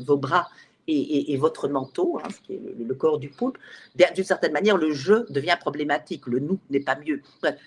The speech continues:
donc il y a toute une sémantique et une syntaxe très, très différente, notamment la voix active ne peut,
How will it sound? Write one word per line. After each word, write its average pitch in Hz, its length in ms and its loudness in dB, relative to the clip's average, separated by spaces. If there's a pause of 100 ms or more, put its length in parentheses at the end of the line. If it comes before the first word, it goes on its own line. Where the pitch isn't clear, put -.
donc - 140 -2
il - 20 8
y - 20 6
a 208 40 0
toute 220 160 -6
une 254 100 -2
sémantique 226 640 0
et 180 60 2
une 170 80 -12
syntaxe - 560 -4 (100)
très, - 280 4
très 262 180 -4
différente, 180 560 -6
notamment 170 320 -6
la 156 120 4
voix 180 200 4
active 190 460 -2
ne 151 60 -12
peut, - 120 -18